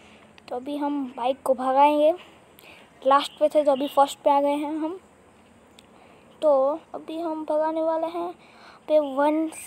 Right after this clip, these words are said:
वन सेवेंटी, सिक्सटी की स्पीड में भगाई है हमने बाइक। तो यहाँ पे चलो, यहाँ पे हम एंड तक पहुँचने, मतलब,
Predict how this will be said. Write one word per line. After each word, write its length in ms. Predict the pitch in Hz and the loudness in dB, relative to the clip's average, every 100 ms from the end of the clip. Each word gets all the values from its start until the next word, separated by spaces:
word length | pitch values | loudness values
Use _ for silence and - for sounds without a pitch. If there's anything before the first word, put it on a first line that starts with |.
| - - | -20 -16
वन 460 | - 262 269 277 294 _ - | -10 -4 -4 -4 -8 _ -16
सेवेंटी, 840 | - 285 285 311 330 330 339 339 - - - - | 2 4 4 4 2 -2 -4 -4 -6 -18 -20 -12
सिक्सटी 380 | 320 - - 370 | -12 -12 -8 -6
की 160 | 359 | -6
स्पीड 340 | 339 - 330 320 | -8 -6 -4 -2
में 140 | 320 | -2
भगाई 300 | 277 285 302 | 0 0 0
है 100 | 311 | -4
हमने 360 | 294 302 330 349 _ - - - _ | -8 -8 -10 -12 _ -20 -20 -20 _
बाइक। 220 | 262 269 311 _ | 0 0 0 _
तो 200 | 285 285 - - - - | -2 -2 -6 -20 -20 -16
यहाँ 180 | 240 254 254 | -14 -12 0
पे 220 | 294 302 302 _ _ - | 4 4 2 _ _ -14
चलो, 480 | - - 320 320 339 _ _ _ _ _ _ - _ _ _ _ 285 | -12 -10 -4 -4 -6 _ _ _ _ _ _ -20 _ _ _ _ -14
यहाँ 320 | 294 294 302 | -8 -8 -8
पे 160 | 302 | -4
हम 280 | 311 302 302 294 - - - - _ - - - _ - | -4 -2 -6 -10 -18 -20 -20 -20 _ -20 -20 -20 _ -4
एंड 280 | 277 302 302 | 0 0 2
तक 140 | - 320 _ | 2 2 _
पहुँचने, 640 | - 247 254 - 294 302 311 | 0 0 0 -4 -6 -4 -4
मतलब, 420 | 285 - 302 | -6 -2 -2